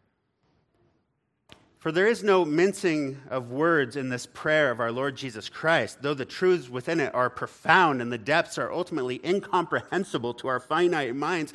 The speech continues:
His words are clear. His words are co-, concise. His words are precise and full of the most cherished divine promises for those whom he came to save. You know, Spurgeon said of John seventeen,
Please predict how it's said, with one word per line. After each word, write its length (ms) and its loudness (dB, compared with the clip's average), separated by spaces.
His 220 0
words 320 0
are 160 0
clear. 580 -6
His 180 0
words 260 0
are 140 -2
co-, 280 -6
concise. 800 -4
His 200 -12
words 240 -2
are 80 2
precise 1000 -4
and 140 -4
full 320 2
of 100 2
the 80 -4
most 340 -4
cherished 760 0
divine 480 0
promises 640 -4
for 160 -18
those 340 -6
whom 220 -12
he 140 -16
came 360 -14
to 140 -20
save. 480 -16
You 80 -14
know, 80 -8
Spurgeon 500 -8
said 220 -10
of 140 -14
John 240 -10
seventeen, 640 -14